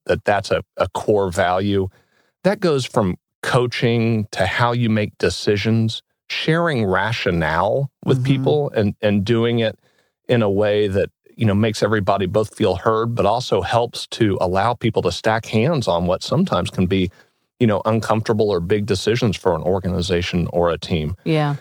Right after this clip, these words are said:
Speaker 1: And so if you go from meritocracy to integrity, uh, the last item, and I, I'd say it, you know, kinda helps underline and support the first two, is transparency and candor.
Speaker 2: Mm-hmm.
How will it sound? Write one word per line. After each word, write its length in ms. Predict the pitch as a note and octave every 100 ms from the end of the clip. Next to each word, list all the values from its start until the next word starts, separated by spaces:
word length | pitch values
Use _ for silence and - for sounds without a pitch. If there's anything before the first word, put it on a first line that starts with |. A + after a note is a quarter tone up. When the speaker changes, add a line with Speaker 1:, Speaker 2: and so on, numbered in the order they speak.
| _ _ -
Speaker 1:
And 120 | A2+
so 120 | D3
if 120 | B2+
you 60 | C3+
go 140 | D#3
from 180 | C#3 B2
meritocracy 880 | B2 B2 - A2+ A2+ A2 - A#2 F#2
to 120 | D#2 _ _ -
integrity, 600 | G#2+ G2 A2 A2 G#2 F#2+ - _ -
uh, 140 | A#2 -
the 140 | A#2+
last 360 | A#2 C3 C3+ B2+
item, 260 | A2 G#2+
and 100 | G2 F#2
I, 80 | -
I'd 160 | G#2+ G#2+
say 220 | - G2+
it, 120 | F2+ -
you 140 | A#2+ F#2
know, 100 | F#2
kinda 220 | - F#2
helps 380 | G2+ F#2 - - -
underline 500 | - G#2+ G#2 G2 F#2
and 120 | F#2+ F#2
support 400 | - - F#2+ F2
the 100 | -
first 340 | - F#2 -
two, 200 | - F2+
is 100 | F#2
transparency 840 | - F#2+ F2+ - G2+ F#2+ F#2 - F2+
and 160 | E2
candor. 480 | - E2+ D#2 D2+ C#2+
Speaker 2:
Mm-hmm. 380 | E3+ D3 D#3+